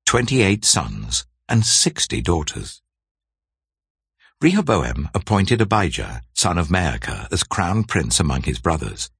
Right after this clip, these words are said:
in order to make him king. He acted wisely, dispersing some of his sons throughout the districts of Judah and Benjamin, and to all the fortified cities.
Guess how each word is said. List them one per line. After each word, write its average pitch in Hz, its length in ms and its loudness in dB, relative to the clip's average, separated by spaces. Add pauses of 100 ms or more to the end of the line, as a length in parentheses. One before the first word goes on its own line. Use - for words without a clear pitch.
(100)
in 131 140 4
order 110 200 4
to 143 140 0
make 110 280 2
him 58 180 -2
king. - 500 -4 (760)
He 190 160 6
acted 95 400 0
wisely, 62 560 0 (360)
dispersing 107 680 2
some 92 240 4
of 98 100 2
his 113 160 2
sons 82 400 0
throughout 95 320 2
the - 80 0
districts - 580 0
of 92 140 -2
Judah 82 380 2
and 107 120 2
Benjamin, 60 520 -4 (200)
and 120 140 4
to 123 60 2
all 110 240 4
the 113 80 2
fortified 65 640 -2
cities. - 520 -2